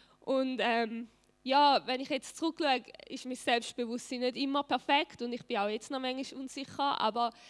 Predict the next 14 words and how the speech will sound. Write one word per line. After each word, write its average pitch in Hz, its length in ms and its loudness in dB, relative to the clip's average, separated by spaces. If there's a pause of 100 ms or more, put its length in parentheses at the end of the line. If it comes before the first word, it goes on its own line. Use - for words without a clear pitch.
(180)
wenn 240 160 -2
ich 247 100 -4
schaue, 302 400 2
wie 262 160 -4
die 240 100 -4
Reise, 233 520 0
die 262 60 -4
mich 240 200 -6
Gott 220 260 -4
mitgenommen 302 560 -4
hat, 240 420 -6 (380)
ähm, 233 320 -4
und 262 200 -6
schaue, 294 180 2